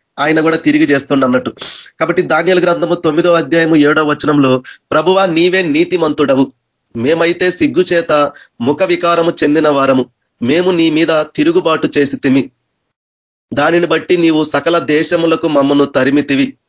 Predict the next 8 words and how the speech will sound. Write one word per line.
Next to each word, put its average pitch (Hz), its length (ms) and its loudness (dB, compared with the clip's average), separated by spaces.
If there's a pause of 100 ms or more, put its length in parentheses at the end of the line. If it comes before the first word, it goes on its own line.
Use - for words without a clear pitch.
(300)
యెరూషలేములోను 170 800 0 (300)
యూదయ 165 360 2
దేశములోను 160 640 2
నివసించుచు 156 680 0 (160)
స్వదేశులుగా 165 760 0
ఉన్నట్టు, 143 520 2 (440)
పరదేశవాసులుగా 156 1300 0
ఉన్నట్టు 139 500 2